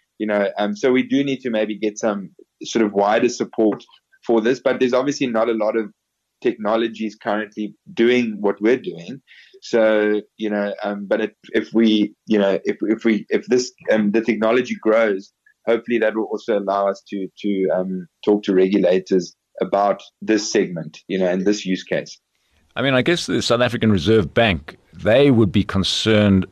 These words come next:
Speaker 2: about a couple of things. One of them, cross-border transactions, because that would potentially violate the regulations that are in place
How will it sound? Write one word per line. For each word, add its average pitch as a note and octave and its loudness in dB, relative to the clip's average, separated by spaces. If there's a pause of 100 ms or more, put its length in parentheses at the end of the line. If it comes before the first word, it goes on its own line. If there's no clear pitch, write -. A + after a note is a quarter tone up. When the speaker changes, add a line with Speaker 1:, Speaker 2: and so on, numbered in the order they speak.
(140)
Speaker 2:
about B2+ 2
a G2 0
couple - 0
of G#2 0
things. F2 -2
One B2 2
of A#2 0
them, G#2 4 (180)
cross-border G#2+ -2
transactions, G#2 0
because F#2 -4
that G2+ -2
would F#2+ 0
potentially A#2+ 2
violate F2 -2
the E2 -10
regulations E2 -4
that E2 -4
are G2+ 0
in G2+ 0
place F2+ -6